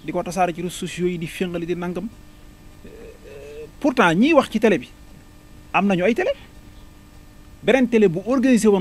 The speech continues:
loolu, duñ ko jox ampleur bu toll ni bi ñu ko jox. Duñ yëg ne sax maanaam loolu xew na.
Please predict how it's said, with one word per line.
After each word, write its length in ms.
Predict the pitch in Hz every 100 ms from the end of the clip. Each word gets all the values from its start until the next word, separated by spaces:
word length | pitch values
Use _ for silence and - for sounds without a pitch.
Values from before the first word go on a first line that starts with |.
| 170
loolu, 240 | 160 160
duñ 120 | 165 202
ko 100 | 202
jox 120 | 160
ampleur 260 | 175 165 147
bu 100 | 143
toll 100 | 160
ni 40 |
bi 80 | 151
ñu 20 | 202
ko 60 | 330
jox. 100 | - - - - - - -
Duñ 160 | 143 220
yëg 160 | 226
ne 100 | 220
sax 140 | 175 165
maanaam 220 | 180 190
loolu 140 | 226 277
xew 180 | 440
na. 60 | 359